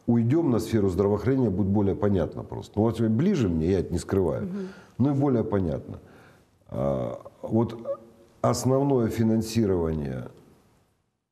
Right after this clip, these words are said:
Speaker 1: здравоохранения идёт по системе О М С.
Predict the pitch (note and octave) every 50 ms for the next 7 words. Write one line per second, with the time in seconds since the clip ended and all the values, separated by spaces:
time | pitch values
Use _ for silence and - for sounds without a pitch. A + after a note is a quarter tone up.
0 | _ _ _ _ _ _ _ - E2+ G2 G#2+ A2 A2+ G#2+ - B2 E3 E3+ D#3 A#2+
1 | G#2+ A#2 - - F#2+ D2+ E2+ D#2+ - - G2+ F#2 F#2 F2 D#2+ D2+ C#2+ A#1+ A1 G1+
2 | - -